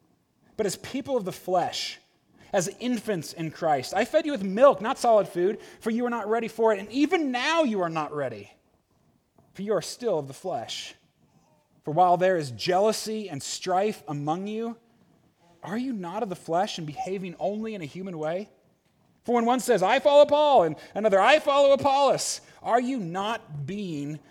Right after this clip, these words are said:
merely human?" In other words, when he says they're of the flesh, and that's, you know, we don't really talk like that, right? Uh, what he, what he's saying is that they're, they're just being merely human,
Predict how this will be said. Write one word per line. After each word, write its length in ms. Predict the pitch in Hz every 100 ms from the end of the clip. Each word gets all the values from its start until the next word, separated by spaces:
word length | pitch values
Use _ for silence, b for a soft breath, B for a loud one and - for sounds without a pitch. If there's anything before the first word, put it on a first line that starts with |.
| b -
merely 520 | 143 196 196 151 139
human?" 480 | 135 180 170 123 110 - _ _ _ _ _ _ _ _ _ _ _ _ _ _ _ _ _ _ _
In 80 | 143
other 160 | 208
words, 220 | 170 139 135
when 80 |
he 60 | 165
says 540 | - 208 202 175 - - b b -
they're 200 | 180 180
of 240 | 196 165
the 60 | 147
flesh, 600 | - 175 131 127 - - _ _
and 80 | 160
that's, 160 | 156 - _ _ _ _ _
you 80 | 123
know, 40 |
we 80 | 117
don't 120 | 113 _ _
really 160 | 123 110
talk 240 | 131 117
like 160 | 110 101
that, 180 | 107 117
right? 220 | 117 143 b b b b -
Uh, 60 |
what 240 | 170 190 254
he, 80 | 226
what 120 | 247
he's 100 | 233
saying 260 | 254 311
is 80 | 262
that 120 | 220
they're, 120 | 196 269
they're 200 | - 294
just 160 | 320 - _ 170
being 300 | 254 202 175
merely 300 | 214 233 220
human, 360 | 202 190 160